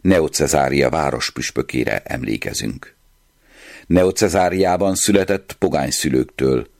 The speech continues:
Athénban, Alexandriában és Beirutban tanult. Végül öt évig a Palesztina melletti Cezáreában. Kétszáznegyvenben lett szülővárosának püspöke,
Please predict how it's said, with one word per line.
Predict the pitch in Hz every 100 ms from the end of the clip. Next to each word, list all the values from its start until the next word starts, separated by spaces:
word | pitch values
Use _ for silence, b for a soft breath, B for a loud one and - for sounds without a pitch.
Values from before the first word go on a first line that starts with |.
| b b b
Athénban, | b 85 - 98 90 95 95
Alexandriában | - 80 78 - 87 80 80 78 78 80
és | 73
Beirutban | 69 69 62 64 65 62 62 58
tanult. | 64 62 57 - - b b b
Végül | b 107 107 104 101 b b
öt | - 127
évig | 117 101 101
a | 101
Palesztina | 101 80 73 - 80 73
melletti | 76 71 67 - 76
Cezáreában. | - 73 64 60 52 57 55 - 52 50 - _ _ _ _ _ _ _ b b b b
Kétszáznegyvenben | - 104 - 76 78 64 80 73 65 67 67 65
lett | 64 67 -
szülővárosának | - 87 73 67 60 67 - 65 65
püspöke, | - 85 - 90 - 92